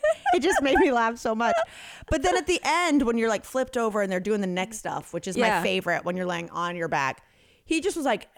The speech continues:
Speaker 1: "And breathe in really deep and breathe out." And he just was pulling my <laughs> head.
Speaker 2: Whoa.
Speaker 1: And he did it, like, twice. And I think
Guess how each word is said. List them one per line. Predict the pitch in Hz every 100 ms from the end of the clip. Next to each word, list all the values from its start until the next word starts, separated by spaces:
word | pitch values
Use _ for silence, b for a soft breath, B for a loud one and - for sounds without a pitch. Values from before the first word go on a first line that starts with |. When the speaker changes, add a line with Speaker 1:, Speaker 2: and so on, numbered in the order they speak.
| -
Speaker 1:
"And | 156
breathe | 165 175 175
in | 185 220 254 262
really | 226 220 220 214 214 _
deep | - 302 - _ b b
and | 165
breathe | 165 170 175
out." | 185 214 -
And | 320
he | 359
just | 269 -
was | 466 - - -
pulling | - 415 440 587
my | 453
<laughs> | - 480 - - 587 453
head. | 381 453 - B B B
Speaker 2:
Whoa. | 294 254
Speaker 1:
And | 254 226
he | 202 381
did | 494
it, | 415
like, | 392 -
twice. | - 349 480 403 -
And | 285
I |
think | 277 - 320 415